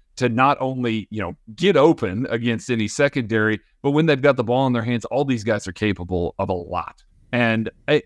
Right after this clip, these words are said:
it is scary to think about what Doug Peterson,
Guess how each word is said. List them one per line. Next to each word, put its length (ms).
it 180
is 320
scary 840
to 100
think 240
about 400
what 220
Doug 260
Peterson, 640